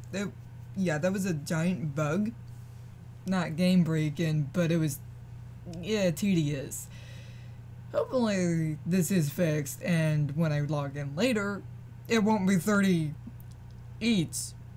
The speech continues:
foundation. So, what, thirty times six? Yeah, it was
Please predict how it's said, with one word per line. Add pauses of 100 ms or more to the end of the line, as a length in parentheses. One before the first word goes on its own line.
(300)
foundation.
So,
what, (140)
thirty
times
six? (560)
Yeah,
it
was